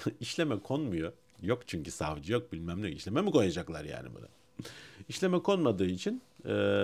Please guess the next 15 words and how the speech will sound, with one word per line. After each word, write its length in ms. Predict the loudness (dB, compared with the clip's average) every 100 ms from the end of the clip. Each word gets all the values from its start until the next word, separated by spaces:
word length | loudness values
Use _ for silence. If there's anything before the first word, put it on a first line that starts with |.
| 4 2 0 -2 -4 -6 -10
zaman 280 | 2 6 6
aşımıyla 640 | 4 2 0 0 0 -2 0
ertelenmiş. 840 | 0 2 2 2 0 -4 -6 -6
Ama 180 | -4 -2
senin 340 | -2 -4 0
benim 300 | 0 0 -4 -10 _ -20 -20 _
davalarımız 640 | 8 8 8 4 2 0 0
zaman 220 | 0 -2
aşımına 360 | -4 -6 -4
uğramıyor. 500 | -2 0 -2 -2 -6
Onlar, 220 | -6 -10 -10
onlar 280 | -8 -8 -8
o-, 240 | -4 -4 -4
olmuyor 420 | 0 0 2 -2
öyle 240 | -6 -8